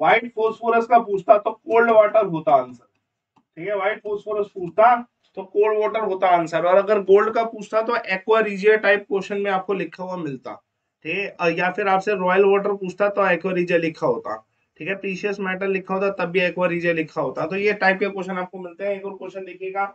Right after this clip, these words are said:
चमगादड़ किसका उदाहरण है? भाई, चमगादड़ तो सभी को पता होगा, चमगादड़ किसका उदाहरण है? जल्दी से बताइएगा, चमगादड़ किसका उदाहरण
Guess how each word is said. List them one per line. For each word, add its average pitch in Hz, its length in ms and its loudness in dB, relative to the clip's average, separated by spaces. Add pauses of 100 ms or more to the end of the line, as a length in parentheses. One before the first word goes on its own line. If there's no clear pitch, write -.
(500)
चमगादड़ 202 600 -2
किसका 233 340 -4
उदाहरण 175 440 4
है? 160 140 -2
भाई, 180 180 0
चमगादड़ 190 540 2
तो 214 120 -2
सभी 202 280 0
को 208 140 6
पता 180 180 2
होगा, 185 200 4
चमगादड़ 185 520 2
किसका 190 320 -8
उदाहरण 160 360 -4
है? 170 80 -4
जल्दी 196 280 -2
से 220 140 -4
बताइएगा, 190 380 0
चमगादड़ 190 640 -4
किसका 202 500 -6
उदाहरण 165 760 -8